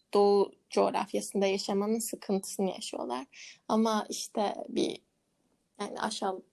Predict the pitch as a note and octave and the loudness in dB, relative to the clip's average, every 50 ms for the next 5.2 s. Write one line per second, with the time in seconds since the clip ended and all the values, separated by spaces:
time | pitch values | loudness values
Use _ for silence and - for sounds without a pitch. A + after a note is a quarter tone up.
0 | _ _ - - G3+ G3+ G3+ G3+ G#3+ A3 A3 - - - G3+ G3 G3 G3 - - | _ _ -6 -4 -2 -2 -2 -4 -6 -8 -10 -10 -8 -6 -6 -6 -6 -8 -8 -10
1 | B3+ C4 B3+ C#4 - - A3 - - A3 G3+ F#3+ - - - - - - - - | -14 -16 -16 -4 -4 -2 -2 0 0 0 0 0 -2 -6 -6 -4 -2 -2 -2 -4
2 | - G#3+ A3 G#3+ G#3 G#3 G3+ G3+ G3 F#3 G#3 G3+ G3 G3 F#3+ F#3 F#3 F#3+ - - | -4 -4 -2 -2 -2 -2 -2 -2 -2 -2 0 0 0 0 -2 -2 -4 -6 -8 -8
3 | - - F#3 F#3+ G3 F#3+ F#3 F#3 F#3 F#3 F3 - F3+ F3+ - A#3 A3+ A3 - _ | -6 -6 -4 -4 -4 -4 -4 -4 -4 -4 -4 -4 -6 -6 -6 -8 -12 -14 -16 _
4 | _ _ _ _ _ _ _ _ G#3+ A3 G#3+ G#3 - - - G#3 F#3+ F#3 F#3 - | _ _ _ _ _ _ _ _ -2 0 0 -2 -4 -4 -4 -2 -2 -2 -4 -6
5 | - - - - | -8 -8 -8 -10